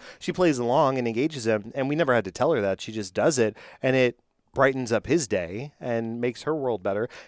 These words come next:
And she waited. She was very kind last night. We were at dinner, and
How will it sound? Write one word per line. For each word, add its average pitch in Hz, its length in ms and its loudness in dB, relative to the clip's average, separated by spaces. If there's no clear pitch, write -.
And 160 160 0
she 175 140 -4
waited. 170 280 4
She - 140 -4
was 139 180 2
very 170 240 4
kind 202 340 -2
last 113 240 4
night. 127 100 0
We 123 100 -2
were 131 80 0
at 120 100 0
dinner, 143 240 2
and 117 140 0